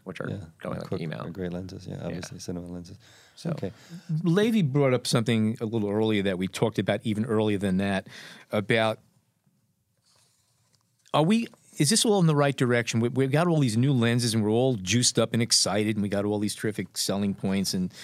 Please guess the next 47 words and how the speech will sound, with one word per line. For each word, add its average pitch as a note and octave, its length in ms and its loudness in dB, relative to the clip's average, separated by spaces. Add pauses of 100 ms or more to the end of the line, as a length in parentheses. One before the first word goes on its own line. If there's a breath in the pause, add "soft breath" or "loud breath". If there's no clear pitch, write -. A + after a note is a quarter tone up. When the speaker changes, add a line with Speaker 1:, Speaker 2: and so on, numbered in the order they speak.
(280 loud breath)
Speaker 3:
everything G#2+ 380 -2
else, G#2 180 -2
and A2 80 -2
we G2+ 80 2
all G#2+ 120 2
have F2+ 80 -6
great G#2 220 -2
reasons G2+ 380 -2
why G2 140 0
we're F#2 120 -2
gonna F2+ 120 -2
go F2+ 160 -2
buy F2+ 280 -2
'em. D#2+ 140 -4 (260 loud breath)
Okay, A2+ 280 -2 (220 loud breath)
are D3 80 2
we G3+ 80 4
losing D#3+ 380 4
anything C3+ 520 0 (100)
in B2 220 0
the A2+ 60 -4
translation A2 680 -2
here G2+ 120 -2
as F2+ 120 -6
far A2 180 -4
as G2 100 -4
new G#2 140 -2
lenses? F#2 380 -4
Is D#2 60 -12
there E2+ 80 -8
something C#3 360 -2
that's G#2+ 140 -4
going G#2 300 -2
on G2 240 -2
that F#2 200 -4 (200)
you G#2 100 -2
wish G#2+ 400 -4 (220)
was F2+ 200 -10 (760)
maybe G#2 220 -2
taken G2 320 -2
into F2+ 160 -4
consideration? F2 640 -6
It's E2+ 120 -8
kind E3+ 180 2
of A#2 80 2
an G#2 120 0
intan-, A#2 300 -2